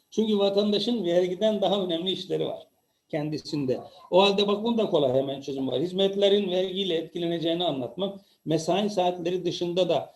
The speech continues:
ödeme imkanları sağlamak suretiyle siz ne yapabilirsiniz değerli arkadaşlar? Bu, e, problemi de çözmüş olabilirsiniz. Vatandaş emlak vergisini zamanında ödemiyor. Niçin?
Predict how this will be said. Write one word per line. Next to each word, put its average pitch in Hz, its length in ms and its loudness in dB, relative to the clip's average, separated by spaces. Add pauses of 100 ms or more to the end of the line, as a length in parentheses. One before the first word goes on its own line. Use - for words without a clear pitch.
(120)
ödeme 175 380 0
imkanları 147 600 0
sağlamak 156 480 0
suretiyle 165 640 0 (200)
siz 175 200 0
ne 196 80 0
yapabilirsiniz 139 640 0
değerli 139 240 2
arkadaşlar? 131 560 -2 (280)
Bu, 190 340 4
e, 147 1000 0 (420)
problemi 151 360 0
de 214 200 2 (180)
çözmüş 180 340 2
olabilirsiniz. 165 600 0
Vatandaş 220 600 2
emlak 202 420 0
vergisini 180 540 2
zamanında 190 440 0
ödemiyor. 175 460 2
Niçin? 233 480 0